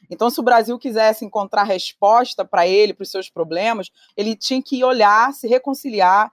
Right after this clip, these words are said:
e conhecer a su-, o seu povo preto, né? Então, é, é, pra mim, passa pela educação, mas passa também por política pública. Não tem como você promover transformação estrutural sem política pública. E passa também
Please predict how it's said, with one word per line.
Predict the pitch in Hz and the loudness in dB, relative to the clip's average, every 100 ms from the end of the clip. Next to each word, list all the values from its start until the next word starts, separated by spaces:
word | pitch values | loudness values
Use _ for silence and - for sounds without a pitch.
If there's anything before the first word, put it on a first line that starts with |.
| _ _ | _ _
e | 220 | -12
conhecer | - 254 254 233 - 220 240 - | -2 -2 -2 -6 -2 0 2 0
a | 214 | -4
su-, | 247 220 | -6 -10
o | 208 | -6
seu | 220 | -6
povo | - 208 254 | -2 -4 -4
preto, | - 196 170 160 151 | -4 -2 -2 -4 -8
né? | 160 160 _ _ _ | -6 -8 _ _ _
Então, | 180 - 214 247 - | -14 0 2 2 2
é, | 214 208 - 196 | 0 -2 0 0
é, | 190 | 0
pra | 208 208 | 0 0
mim, | 262 | 0
passa | 277 254 311 285 | 0 0 0 -4
pela | 269 247 | -2 -2
educação, | 220 - 190 - 196 208 240 277 _ _ | -2 -4 -4 -4 -4 -2 -4 -8 _ _
mas | 214 226 - | -2 -2 0
passa | - 247 277 | 0 0 -2
também | 269 247 214 220 220 _ _ | -6 -4 -4 -4 -8 _ _
por | 269 - | -12 -8
política | 240 226 - 208 | -6 -6 -6 -6
pública. | - 220 240 233 220 | -6 -8 -6 -4 -4
Não | 214 | -6
tem | 233 254 | -8 -10
como | - 220 220 208 | -4 -2 -2 -2
você | 208 202 220 202 | -6 -6 -4 -4
promover | 202 202 202 175 196 196 | -2 -4 -4 -2 0 -2
transformação | 196 196 214 208 190 - 175 170 156 _ _ | -4 -6 -4 -2 -4 -2 -2 -2 -6 _ _
estrutural | - - 254 262 214 190 226 220 | -10 -2 -2 0 2 4 4 2
sem | - 226 | -4 -12
política | 233 214 - 226 | -10 -12 -6 -8
pública. | - 165 147 139 131 - - | -6 -12 -12 -12 -16 -18 -6
E | 247 294 - | -2 -2 0
passa | 277 269 320 302 | 2 2 0 -6
também | 294 269 294 | -2 0 -2